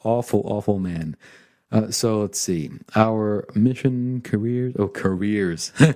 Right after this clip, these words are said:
<laughs> I gotta look at that someday just to look and laugh at,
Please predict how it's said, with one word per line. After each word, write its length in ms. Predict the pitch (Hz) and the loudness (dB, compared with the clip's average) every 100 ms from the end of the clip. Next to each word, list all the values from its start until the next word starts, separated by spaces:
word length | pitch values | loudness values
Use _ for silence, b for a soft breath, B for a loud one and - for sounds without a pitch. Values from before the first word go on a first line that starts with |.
| - | -2
<laughs> 340 | - - - - | -10 -12 -6 -2
I 80 | |
gotta 200 | 123 127 | 0 2
look 200 | 123 127 | 2 2
at 120 | 120 107 | 0 2
that 200 | 131 135 | -2 -2
someday 680 | 110 101 95 101 98 92 - | -2 -2 -2 -2 -2 -4 -10
just 220 | - 110 - | -2 0 0
to 80 | |
look 240 | 107 113 113 | -2 -2 -2
and 200 | 104 101 | -4 -2
laugh 340 | 104 104 98 | -2 -4 -4
at, 100 | 101 | -6